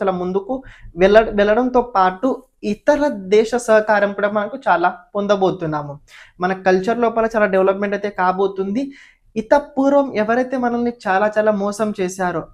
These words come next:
అలాంటి వ్యక్తుల పైన కూడా మనం చాలా ప్రతిస్పర్ధతోటి ముందుకు వెళ్ళబోతున్నాము.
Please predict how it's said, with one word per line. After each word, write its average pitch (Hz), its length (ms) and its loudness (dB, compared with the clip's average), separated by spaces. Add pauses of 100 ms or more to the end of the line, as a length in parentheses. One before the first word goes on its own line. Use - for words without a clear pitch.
అలాంటి 196 380 -2
వ్యక్తుల 175 520 -4
పైన 220 300 0
కూడా 226 260 -4
మనం 226 140 -2 (120)
చాలా 196 200 2 (600)
ప్రతిస్పర్ధతోటి 226 760 0
ముందుకు 202 400 -2 (240)
వెళ్ళబోతున్నాము. 156 800 -2